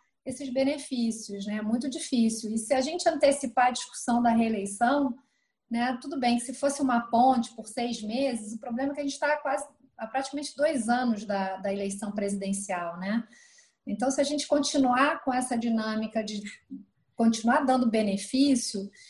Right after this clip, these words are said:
isso vai acabar afetando a curva longa, acaba afetando um pouco renda variável e por aí vai. Mas e, nada que, assim, que impeça que a gente tenha empresas incríveis e que tenha, é, milhares de teses de investimento, tá? Só, só pra deixar bem claro, pra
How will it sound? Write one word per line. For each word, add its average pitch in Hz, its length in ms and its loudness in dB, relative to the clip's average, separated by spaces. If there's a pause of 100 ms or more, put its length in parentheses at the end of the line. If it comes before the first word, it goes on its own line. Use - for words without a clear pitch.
(180)
isso 240 240 -4
vai 277 140 6
acabar 269 340 4
afetando 233 400 -4
a 220 40 -2
curva 208 320 -6
longa, 254 440 0
acaba 240 360 0
afetando 214 460 -8
um 208 100 -4
pouco 208 460 -6 (160)
renda 208 260 0
variável 208 760 2
e 247 60 -10
por 254 140 -6
aí 285 200 2
vai. 208 260 -2
Mas 330 360 -4
e, 294 220 -10 (560)
nada 294 440 -2
que, 359 120 -6
assim, 294 220 -2
que 262 100 -2
impeça 247 480 2
que 302 80 -6
a 294 40 0
gente 302 180 -8
tenha 294 220 -4
empresas 277 440 -6
incríveis 294 640 -4
e 277 60 -18
que - 80 -20
tenha, 269 340 -4 (480)
é, 220 300 2
milhares 226 420 0
de 269 100 -10
teses 269 420 0
de 285 80 -6
investimento, 277 840 -6
tá? 202 380 -6
Só, 208 320 -8
só - 160 -12
pra 233 120 -2
deixar 226 280 0
bem 233 240 0
claro, 220 240 0
pra 220 140 -12